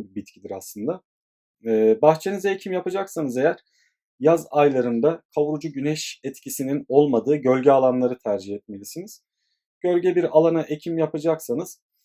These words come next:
e, yazın çiçekleri olmasa dahi yeşil yapraklarının kalmasını sağlayabilirsiniz ve bir dahaki sene yeniden çiçek açmasını sağlayabilirsiniz. İlkbahar ve kış güneşi pek rahatsız etmez bu çiçekleri.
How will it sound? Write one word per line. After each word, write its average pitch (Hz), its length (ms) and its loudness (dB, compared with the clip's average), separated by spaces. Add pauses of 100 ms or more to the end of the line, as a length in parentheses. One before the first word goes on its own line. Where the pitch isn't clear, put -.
(260)
e, 120 80 -2 (540)
yazın 170 380 2
çiçekleri 170 480 -4
olmasa 156 560 -2
dahi 147 480 4
yeşil 151 380 -6
yapraklarının 139 640 -6
kalmasını 135 520 -4
sağlayabilirsiniz 135 840 -4
ve 151 120 -4
bir 147 120 -8
dahaki 113 300 -2
sene 147 240 -4
yeniden 139 340 -2
çiçek 135 300 -6
açmasını 117 440 -10
sağlayabilirsiniz. 135 1000 -2 (1000)
İlkbahar 185 500 2
ve 185 140 -2
kış - 320 -12
güneşi 170 420 -4
pek 175 240 -8
rahatsız 156 360 4
etmez 160 420 0
bu 113 80 -10
çiçekleri. 110 640 -4